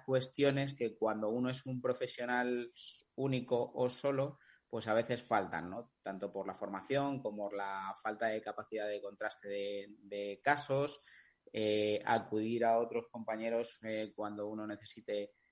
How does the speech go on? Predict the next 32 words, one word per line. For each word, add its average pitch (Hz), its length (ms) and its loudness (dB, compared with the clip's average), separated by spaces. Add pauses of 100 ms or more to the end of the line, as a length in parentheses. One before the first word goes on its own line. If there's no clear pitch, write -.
(120)
eh, 101 500 4
contraste 113 720 2
en 104 80 -2
esas, 104 380 -8
eh, 101 460 -8 (360)
coordinaciones 104 760 -2
cooperativas, 127 760 0
¿no? 127 280 -2
O 107 60 -6
de 104 60 -10
esas - 220 -16
coordinaciones 101 560 -12
terapéuticas. 95 760 -6 (520)
Al 120 120 6
final, 143 420 8
como 131 160 4
nosotros 131 300 2
decimos 143 340 0
y 120 40 -6
como 117 180 0
es 123 80 2
base 135 240 2
dentro 135 260 2
de 131 120 4
la 127 100 6
disciplina 123 480 2
positiva, 135 460 2
Sindeo 123 560 4
lo 127 140 4
que 123 100 6
hace 127 420 6
es, - 160 0